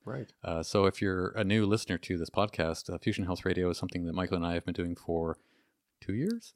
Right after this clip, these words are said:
Speaker 1: Mm, year and a half, maybe.
Speaker 2: Feels like forever.
Speaker 1: <laughs> No. <laughs> I'm just gonna take that s-, karmic barb out. <laughs>
Speaker 2: Yeah. And, um, I sit down and, uh, ask Michael all kinds of questions about whatever it is that he's questioning himself. Uh, and,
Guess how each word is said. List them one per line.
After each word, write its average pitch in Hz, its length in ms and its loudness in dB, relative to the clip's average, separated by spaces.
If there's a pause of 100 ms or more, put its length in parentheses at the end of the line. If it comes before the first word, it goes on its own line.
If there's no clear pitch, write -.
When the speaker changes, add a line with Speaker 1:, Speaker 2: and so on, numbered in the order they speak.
(120)
Speaker 1:
Mm, 139 340 -8
year 113 140 -2
and 117 80 -6
a 110 40 -10
half, 117 220 -8
maybe. 143 220 -8 (800)
Speaker 2:
Feels 127 180 0
like - 120 -8
forever. 80 320 -2 (180)
Speaker 1:
<laughs> - 260 -4
No. 107 500 2 (380)
<laughs> - 0 - (480)
I'm 151 60 0
just - 140 -2
gonna - 120 -4
take 117 240 -6
that 120 200 -2
s-, - 240 -8
karmic 113 320 -2 (160)
barb 117 280 2
out. - 280 -2 (160)
<laughs> - 160 -2 (160)
Speaker 2:
Yeah. - 220 -6 (200)
And, 95 440 4 (100)
um, 87 640 4 (120)
I 95 120 4
sit - 220 -4
down 92 260 4
and, 82 280 0 (100)
uh, 80 460 0
ask 101 240 -2 (320)
Michael 90 220 0
all 85 140 2
kinds 92 240 -2
of - 140 -12
questions - 380 -2
about 95 200 0
whatever 95 240 0
it 95 80 -2
is 104 200 2
that 101 120 -4
he's 101 200 -2
questioning 110 420 2
himself. 110 420 4 (560)
Uh, 85 300 -2
and, 90 320 -2